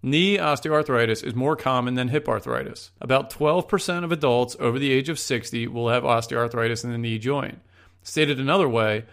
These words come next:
about two hundred and fifty out of one hundred thousand individuals will develop symptomatic osteoarthritis of the knee joint. Hip is slightly less prevalent,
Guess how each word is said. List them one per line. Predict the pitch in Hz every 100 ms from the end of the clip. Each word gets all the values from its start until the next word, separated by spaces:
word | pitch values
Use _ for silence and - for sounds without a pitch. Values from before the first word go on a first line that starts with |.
| -
about | - 127 131 127
two | 196 185
hundred | 190 196
and | 180
fifty | - 190 190 131 -
out | 120
of | 110
one | 117 156
hundred | 160 170 151
thousand | 151 143 135
individuals | 139 131 123 160 117 110 107 - - _
will | 127
develop | 117 127 120 -
symptomatic | - 170 170 - 180 143 139 135
osteoarthritis | - 127 117 135 131 127 117 113 110
of | 110
the | 117
knee | 139 160
joint. | 131 131 139 - _ _ -
Hip | 165 175 160
is | 123
slightly | - 151 185 180
less | 180
prevalent, | 170 160 139 120 127